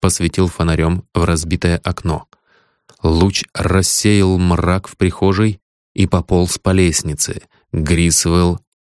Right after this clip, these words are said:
сжав кулаки, затаил дыхание. Тварь не показывалась.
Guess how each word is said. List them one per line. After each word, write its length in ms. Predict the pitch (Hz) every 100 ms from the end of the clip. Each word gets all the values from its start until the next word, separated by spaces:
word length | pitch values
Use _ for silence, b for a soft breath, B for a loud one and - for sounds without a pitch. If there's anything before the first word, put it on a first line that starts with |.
| -
сжав 580 | 78 76 80 87 87 -
кулаки, 560 | - 85 80 - 87 85
затаил 480 | 90 82 82 85 85
дыхание. 640 | 85 - 82 78 73 - _ _ _ _ _
Тварь 520 | - 82 82 82 82 _ _ -
не 180 | 85 87
показывалась. 760 | 90 - 80 76 71 69 -